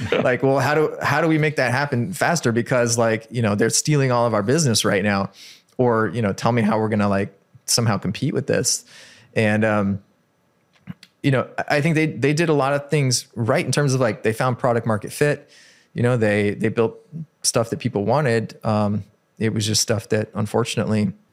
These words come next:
Speaker 2: other venues could not offer because of the, the legal restrictions.
Speaker 1: So where does this put you in con-, thinking about regulation? And I, I think this is a s-, tricky area. Yeah,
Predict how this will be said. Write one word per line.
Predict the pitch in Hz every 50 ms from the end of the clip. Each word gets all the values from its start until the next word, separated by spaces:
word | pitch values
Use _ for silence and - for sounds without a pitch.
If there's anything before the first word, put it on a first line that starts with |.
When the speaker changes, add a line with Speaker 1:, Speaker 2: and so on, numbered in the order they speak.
| _ _ _ _ _ _ _ _ _ -
Speaker 2:
other | 123 127 123 117 110 107
venues | 101 110 117 127 120 113 107 -
could | - 117 110
not | 110 110 107 107 104 - - _ _ _ - -
offer | - 113 120 127 - 107 104
because | 170 - - - - 110 107 104 101 196
of | 196 92 - -
the, | 101 104 - -
the | - -
legal | 104 110 117 113 113 104
restrictions. | 101 - - - 113 - - - 110 110 - - - _ _ _ _
Speaker 1:
So | - - 196
where | 190 240 285 285
does | 285 233 220
this | 226 196 -
put | - 202 156
you | 151 147 147 143
in | 135 123
con-, | - 147 131 135 - -
thinking | - - 147 120 127 123
about | 110 127 123 117 110 120
regulation? | 127 120 107 113 120 113 117 117 113 - - 110 107 107
And | 110 113 123
I, | 139 156 151 147 -
I | 160 160
think | 165 185 170
this | 143 117 -
is | 123 113 117
a |
s-, | 110 - - - _ _ _ _ -
tricky | - - 143 127 - 139 123
area. | 117 113 110 107 107 104 107 110 - - - - - - - _ _ _ - _ _ _ _ _ -
Yeah, | 107 95